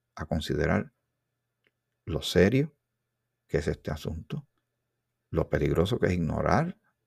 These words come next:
la Escritura y quedarse en tinieblas y no pasar a la luz del Señor, la luz de su verdad, la luz de su salvación,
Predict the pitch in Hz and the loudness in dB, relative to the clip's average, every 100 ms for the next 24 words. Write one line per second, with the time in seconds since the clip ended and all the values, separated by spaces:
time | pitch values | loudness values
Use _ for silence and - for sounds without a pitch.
0 | _ 85 - - - 95 90 76 78 - | _ -6 -6 -6 -2 0 0 0 0 0
1 | 85 - 78 78 82 113 110 - _ 87 | -2 -2 -4 -2 -2 -2 -6 -12 _ -4
2 | 78 73 - - 85 82 71 85 104 - | -2 -2 -2 2 2 2 2 0 0 -2
3 | 82 - 76 - 73 104 - _ _ _ | -4 -2 -4 -2 -2 -4 -8 _ _ _
4 | _ _ _ _ _ _ _ _ _ - | _ _ _ _ _ _ _ _ _ -10
5 | 71 73 92 98 85 - 78 - 73 78 | -4 2 4 4 0 2 2 2 2 0
6 | 120 - _ _ _ _ _ _ _ _ | -2 -8 _ _ _ _ _ _ _ _
7 | _ - 76 85 87 82 101 76 78 - | _ -2 2 4 4 2 0 0 0 -2
8 | - - 101 156 | -4 -4 -4 -6